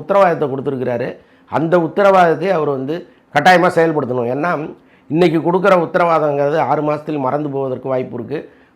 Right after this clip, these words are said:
ஒரு வருஷத்துல சுத்தமா மறந்து போறதுக்கெல்லாம் வாய்ப்பு இருக்கு. ஆனால் இந்த விஷயத்தில் அப்படியெல்லாம் செய்யாம,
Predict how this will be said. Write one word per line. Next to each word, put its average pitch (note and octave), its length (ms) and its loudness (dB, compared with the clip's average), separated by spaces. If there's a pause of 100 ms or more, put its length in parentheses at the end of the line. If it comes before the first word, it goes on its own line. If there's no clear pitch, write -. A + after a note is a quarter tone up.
ஒரு D#3+ 220 0
வருஷத்துல F3 360 -2
சுத்தமா F3+ 400 0
மறந்து D3 300 -2
போறதுக்கெல்லாம் C3 480 -6
வாய்ப்பு B2+ 320 -8
இருக்கு. A2+ 200 -10 (360)
ஆனால் E3+ 300 0
இந்த E3+ 260 -2
விஷயத்தில் E3 640 -4
அப்படியெல்லாம் C#3 540 -6
செய்யாம, C3 400 -4